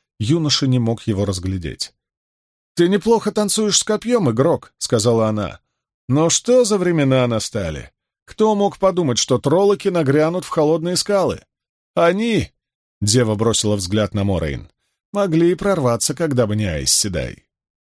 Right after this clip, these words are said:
"Для этого их было недостаточно", — не задумываясь, ответил Мэтт. "Они просто хотели отвлечь внимание".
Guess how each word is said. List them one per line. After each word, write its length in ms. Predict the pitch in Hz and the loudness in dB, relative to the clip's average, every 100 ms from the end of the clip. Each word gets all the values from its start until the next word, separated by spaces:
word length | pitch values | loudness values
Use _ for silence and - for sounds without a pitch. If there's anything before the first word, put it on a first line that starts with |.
| _ _ - | _ _ -2
"Для 240 | 120 127 | 2 2
этого 200 | 113 127 | 2 2
их 140 | 120 | 2
было 200 | 110 117 | 2 0
недостаточно", — 920 | 110 107 110 - 71 - - 60 - - _ - | 2 0 0 -2 -6 -4 -4 -4 -10 -10 _ -4
не 80 | 110 | -2
задумываясь, 600 | 101 104 120 104 107 - | 0 0 0 2 0 0
ответил 380 | 95 80 - 73 | -4 -6 -6 -6
Мэтт. 340 | 67 - _ _ _ _ _ | -8 -12 _ _ _ _ _
"Они 280 | 92 98 143 | -2 0 0
просто 340 | 147 160 - | 0 -2 -2
хотели 340 | 156 139 117 117 | -4 -4 -4 -4
отвлечь 440 | 113 90 80 - | -6 -6 -2 -2
внимание". 680 | 82 80 67 58 58 53 | -4 -6 -8 -10 -16 -20